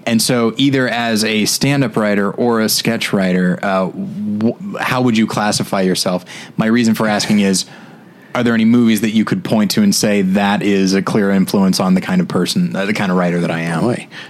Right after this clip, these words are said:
Speaker 2: Um, I think I'm sort of the opposite of the first one you mentioned. I write a ton of one-liners
Speaker 1: Okay.
Speaker 2: and then work that into what just seems a,
Speaker 1: Okay.
Speaker 2: you know, a large monologue about.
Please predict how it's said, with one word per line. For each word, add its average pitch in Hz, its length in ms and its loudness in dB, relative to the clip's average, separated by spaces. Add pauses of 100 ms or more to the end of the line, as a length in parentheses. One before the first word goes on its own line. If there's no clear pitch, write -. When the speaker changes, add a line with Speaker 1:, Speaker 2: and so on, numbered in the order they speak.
(180)
Speaker 2:
Um, 101 400 0 (100)
I 107 60 -4
think 160 220 0
I'm 120 140 0
sort 117 160 0
of 95 60 0
the 98 160 0
opposite 107 460 -2
of 87 120 -2
the 87 60 -2
first 104 280 -2
one 85 100 0
you 85 80 2
mentioned. 78 300 -2
I 82 60 0
write 92 200 0
a 95 60 -2
ton - 260 -2
of 104 100 2
one-liners 92 840 0
Speaker 1:
Okay. 110 300 0
Speaker 2:
and 98 140 0
then 82 360 -2 (460)
work 95 400 -4
that 87 200 0
into 85 240 0
what 87 140 0
just 87 220 -2
seems 85 320 0
a, 90 80 0
Speaker 1:
Okay. 127 180 0
Speaker 2:
you 98 80 0
know, 87 200 0
a 104 120 -2
large 87 420 -2
monologue 90 540 0
about. - 280 -6